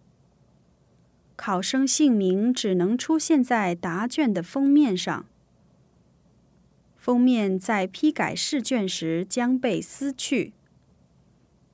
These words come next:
不得在答卷任何其他地方写名字。如果要在作文中提及家人的名字或国名，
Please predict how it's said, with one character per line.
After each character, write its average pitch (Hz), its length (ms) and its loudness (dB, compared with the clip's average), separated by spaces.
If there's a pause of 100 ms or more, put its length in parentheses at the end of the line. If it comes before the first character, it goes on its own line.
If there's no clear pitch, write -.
(320)
不 311 220 2
得 185 340 0
在 214 260 -2
答 180 280 -4
卷 226 280 0
任 262 280 2
何 180 320 -4
其 - 280 -2
他 277 240 -4
地 269 220 0
方 247 260 -2
写 175 280 -2
名 165 340 0
字。 233 280 -4 (1600)
如 226 160 0
果 180 460 0
要 240 180 2
在 214 320 -2
作 - 380 2
文 190 260 2
中 285 340 2
提 202 280 -8
及 202 180 -4
家 302 380 0
人 185 200 2
的 208 140 -2
名 185 320 2
字 196 420 -4 (380)
或 214 300 0
国 185 320 0
名， 214 480 2